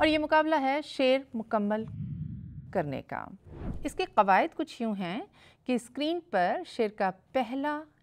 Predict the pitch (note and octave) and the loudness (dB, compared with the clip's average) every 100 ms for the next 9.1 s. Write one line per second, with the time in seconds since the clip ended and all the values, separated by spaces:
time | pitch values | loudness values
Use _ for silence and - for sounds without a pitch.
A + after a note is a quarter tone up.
0 | - G3+ C4 A3 G3 - G3 F#3 - A3 | -8 -2 -2 -2 -4 -4 -4 -6 -6 -8
1 | B3 F#3+ D#3+ D#3 D#3+ E3 D#3+ F3 B3+ - | -6 -6 -6 -4 -4 -4 -4 -4 -4 -8
2 | _ _ _ _ - F3+ C#4 C#4+ C4+ B3+ | _ _ _ _ -4 2 4 4 0 0
3 | C4 C4+ C4 _ _ G#3+ G3+ B3 C#4 A#3+ | 0 0 -4 _ _ 0 2 4 4 4
4 | A#3 A3+ G#3+ G#3 G#3 G#3 G#3+ A3 - F#3 | 2 0 -2 -2 -2 -4 -6 -10 -10 -4
5 | F#3 F#3 E3+ D3+ - - - - - - | -2 -2 -2 -4 -4 -10 -10 -14 -12 -12
6 | - G3+ - _ _ _ _ _ _ _ | -14 -16 -20 _ _ _ _ _ _ _
7 | _ _ _ G3 G3+ - F3+ F3 E3+ F#3 | _ _ _ -2 -2 -2 0 0 0 -4
8 | F3+ F3+ F#3 E3+ E3+ - F#3 F3 - B3 | -6 -6 -6 -6 -8 -6 -8 -6 -8 -10